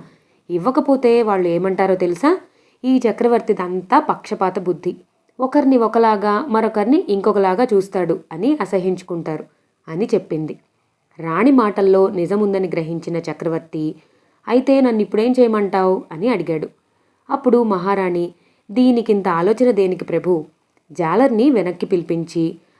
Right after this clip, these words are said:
పాతికో పరకో వెండి నాణేలు ఇచ్చి పంపండి" అని సలహా చెప్పింది. అప్పుడు సుల్తాను, "అదెలా కుదురుతుంది?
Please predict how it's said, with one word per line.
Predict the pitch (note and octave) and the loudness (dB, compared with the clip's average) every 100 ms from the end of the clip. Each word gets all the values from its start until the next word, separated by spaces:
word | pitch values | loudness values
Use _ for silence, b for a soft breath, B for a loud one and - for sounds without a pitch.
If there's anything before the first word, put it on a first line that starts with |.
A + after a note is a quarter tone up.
| b A#3+ | b 0
పాతికో | A#3+ A#3 A#3+ D#4 | 0 0 2 2
పరకో | B3+ F#3+ F3+ F3+ - | 2 0 0 -2 -2
వెండి | F#3 G3+ A#3+ | 0 2 4
నాణేలు | D4 B3 G#3+ G3+ G3 | 2 2 0 0 -2
ఇచ్చి | F3+ - D4+ | -6 -4 0
పంపండి" | A3+ F3 F3 E3 D3 - | 0 0 -2 -4 -6 -10
అని | D#3+ A3+ | -4 -4
సలహా | B3+ F#3 E3+ | 0 -2 -2
చెప్పింది. | E3+ E3 E3+ D#3 - - _ _ - | -4 -4 -4 -6 -8 -12 _ _ -10
అప్పుడు | A#3 A3+ G#3 A3 | -4 4 4 4
సుల్తాను, | F#3+ F3 F#3+ E3+ E3+ E3+ b b b | 2 2 0 0 -2 -4 b b b
"అదెలా | G3 C4 E4 | -2 2 2
కుదురుతుంది? | D#4+ C4 B3 A#3+ G#3+ G#3 G#3 | 2 0 2 2 4 4 2